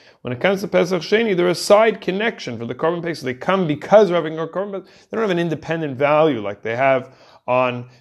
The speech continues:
Pesach Rishon. Therefore, what, so what's the, what's with the ex-, idea of the exemption for women? So Rav Nebenzahl brings in his Iyunim, in the back of his Agada commentary, page hundred seventy-four, so he says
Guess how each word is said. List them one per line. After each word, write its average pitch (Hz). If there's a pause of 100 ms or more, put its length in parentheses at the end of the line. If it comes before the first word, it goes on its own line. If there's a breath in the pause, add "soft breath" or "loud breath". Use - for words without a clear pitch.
Pesach 123
Rishon. 123
Therefore, 123
what, 131 (160 soft breath)
so -
what's 170
the, 175
what's 151
with 175
the 175
ex-, 131
idea 135
of 139
the 131
exemption 120 (240 soft breath)
for 113
women? 120
So 85
Rav 123
Nebenzahl 156
brings 135
in 113
his 107
Iyunim, 123 (300 soft breath)
in 113
the 113
back 143
of 131
his 120
Agada 120
commentary, 110 (120)
page 117
hundred 120
seventy-four, 123
so 107
he 101
says 135